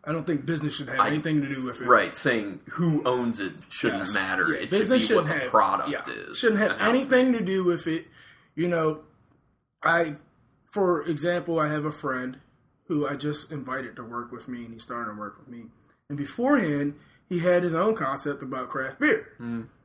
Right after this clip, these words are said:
Speaker 1: And then when he started working and doing craft beer, then you understand there's a business side to it, too. You know, and I know a lot of people don't care about that, but there are people in the world that are so excited about beer, they wanna make that their work life.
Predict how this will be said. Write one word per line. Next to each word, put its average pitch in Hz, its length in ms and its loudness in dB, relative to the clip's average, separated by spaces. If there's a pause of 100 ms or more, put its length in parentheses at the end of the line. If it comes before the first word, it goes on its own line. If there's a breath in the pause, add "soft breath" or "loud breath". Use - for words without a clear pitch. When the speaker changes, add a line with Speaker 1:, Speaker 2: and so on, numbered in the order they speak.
(180)
Speaker 1:
And 156 200 -4
then 165 120 0
when 160 80 -2
he 151 60 0
started 147 380 0
working 170 480 4
and 139 160 -2
doing 185 260 0
craft 147 320 -2
beer, 147 220 2
then 156 180 -2
you 151 140 0
understand 151 520 -4
there's 175 140 0
a 254 60 0
business 262 360 2
side - 340 -8
to 151 180 -10
it, - 100 -20
too. 160 320 -2
You 170 100 -4
know, 175 100 -2
and 175 140 -2
I 220 80 4
know 226 140 0
a - 20 2
lot 208 140 2
of 196 100 -2
people 175 200 -8
don't 185 200 -4
care 196 280 -4
about 135 260 -8
that, 147 180 -10
but 202 120 -4
there 247 120 8
are 254 200 8
people 226 320 0
in 185 80 -2
the 175 80 0
world 180 400 0 (300 loud breath)
that 165 120 2
are 147 100 2
so - 400 4
excited 175 460 0
about 156 300 -4
beer, 147 360 2 (200 loud breath)
they 202 100 2
wanna 247 240 6
make 180 300 0
that 165 260 -2
their 156 160 -2
work 240 320 2
life. - 400 -14